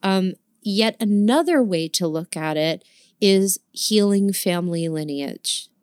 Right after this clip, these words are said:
healing trauma in the family line. 'Cause whenever we do our soul work, whether that's washing the dishes, taking care of ourselves, like, the soul work,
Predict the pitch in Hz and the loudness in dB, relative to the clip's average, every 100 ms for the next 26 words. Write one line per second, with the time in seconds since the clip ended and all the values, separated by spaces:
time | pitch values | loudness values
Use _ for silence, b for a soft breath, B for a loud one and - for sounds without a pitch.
0 | _ - 190 175 170 170 165 151 - - | _ -2 0 2 0 -2 -4 -8 -8 -8
1 | - 170 165 156 - 185 175 180 - 165 | -4 -2 -2 -2 -4 -2 0 -2 -4 -4
2 | 165 160 156 156 147 156 156 - B B | -2 -4 -4 -6 -6 -6 -8 -12 B B
3 | B B - 190 175 - - _ 190 185 | B B -2 0 2 0 -6 _ -2 0
4 | 190 226 220 208 190 190 - 180 175 - | 2 2 2 0 0 0 -2 -4 -2 -2
5 | 175 165 165 190 240 - - _ 180 180 | 0 0 2 0 -2 -8 -20 _ 0 4
6 | 180 180 185 - - _ 165 165 - 202 | 4 2 -2 -4 -6 _ -8 -6 -2 0
7 | 214 262 - 208 165 131 - - 175 - | 2 2 0 -2 -4 -6 -6 -6 -10 -6
8 | 208 - 247 240 208 180 - - - 170 | -6 -2 0 0 -2 -4 -4 -6 -6 -8
9 | 165 - - 180 190 - 233 208 214 196 | -10 -12 -6 -2 0 2 4 4 4 2
10 | 185 180 | 0 -2